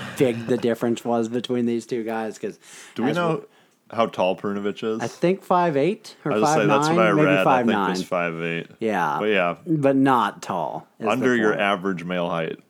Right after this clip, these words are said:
Speaker 2: So.
Speaker 1: Yeah, a hundred percent. Uh, which is something I say a lot. Um, Eric Foley. <laughs>
Speaker 2: Hundy.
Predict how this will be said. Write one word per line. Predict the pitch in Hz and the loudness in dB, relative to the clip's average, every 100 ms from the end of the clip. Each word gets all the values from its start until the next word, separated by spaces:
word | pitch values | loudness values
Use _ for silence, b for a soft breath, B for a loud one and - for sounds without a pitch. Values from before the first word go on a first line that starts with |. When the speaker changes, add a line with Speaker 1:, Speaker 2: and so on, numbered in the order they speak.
| - | -14
Speaker 2:
So. | 120 | -4
Speaker 1:
Yeah, | 95 85 | -2 0
a | 85 | -4
hundred | 82 104 92 | -6 -10 -12
percent. | 82 85 - - - B B B B | -14 -18 -18 -20 -20 B B B B
Uh, | - 135 131 127 117 | -2 0 2 0 -2
which | 117 113 | -6 -8
is | 107 | -12
something | - 98 90 78 | -12 -12 -12 -14
I | |
say | 78 - 65 | -14 -14 -14
a | 55 | -16
lot. | - - B B B | -18 -20 B B B
Um, | 147 151 165 | 2 4 4
Eric | 185 214 233 110 | 4 4 4 4
Foley. | - 220 165 113 - - | 4 4 2 0 -4 -4
<laughs> | |
Speaker 2:
Hundy. | 156 | -6